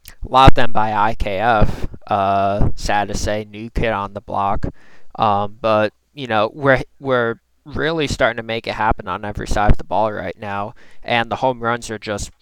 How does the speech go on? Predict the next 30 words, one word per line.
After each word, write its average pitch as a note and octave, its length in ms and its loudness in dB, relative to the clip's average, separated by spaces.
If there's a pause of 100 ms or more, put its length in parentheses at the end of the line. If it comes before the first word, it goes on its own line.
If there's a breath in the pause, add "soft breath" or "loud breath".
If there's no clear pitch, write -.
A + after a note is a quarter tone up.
(140)
one, A2+ 520 -2
they're B2 220 -4
just B2 260 -8
one A#2 240 -6
piece A2 300 -12
of G#2+ 80 -6
that G#2+ 180 -4
puzzle A2 380 0
right F#2 280 -8
now. G2+ 420 -10 (680 soft breath)
Um, G#2+ 420 -2
when A#2+ 180 -8
you A#2+ 100 -10
can B2+ 220 -2
manufacture A2 720 -2
an G#2 100 -10
offense G2+ 440 10
like A#2 180 6
what A#2 120 -4
the G2+ 80 -6
Yankees G#2+ 440 -6
are A2+ 80 -8
doing A#2 240 -10
right A2 200 -6
now C3 120 -4
and A#2 100 -10
be A#2 100 -6
successful A2 680 0
at - 140 -6
every, G#2+ 680 -4